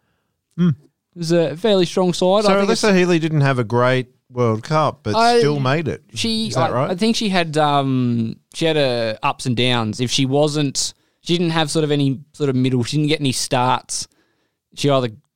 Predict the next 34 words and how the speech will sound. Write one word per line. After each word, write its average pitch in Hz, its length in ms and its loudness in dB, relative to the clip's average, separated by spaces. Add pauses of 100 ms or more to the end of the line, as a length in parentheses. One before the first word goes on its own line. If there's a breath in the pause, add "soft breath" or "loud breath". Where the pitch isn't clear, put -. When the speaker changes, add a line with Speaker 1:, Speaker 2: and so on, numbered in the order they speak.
Speaker 2:
got 143 200 0
in 135 160 0
and 123 100 2
had 123 120 0
a 120 40 -2
really 123 280 2
big 120 180 -2
score. 131 420 0
So 117 300 0
there 117 140 0
was, 110 140 -2
I 117 60 -2
think 135 140 -2
she - 80 -2
had 110 100 -2
three 127 240 0
fifties 127 400 -2
in 123 60 2
the 123 80 2
World 123 220 0
Cup, 127 200 -2
and 123 80 0
if 107 80 -4
she 131 140 -6
didn't 123 100 -4
score, 117 400 0
she 113 140 -6
got 110 160 -2
out 113 240 -2
for 110 140 -8
about 110 280 -4
ten. 107 320 -2
So 110 340 0 (300 loud breath)
Speaker 1:
Yeah, 120 360 0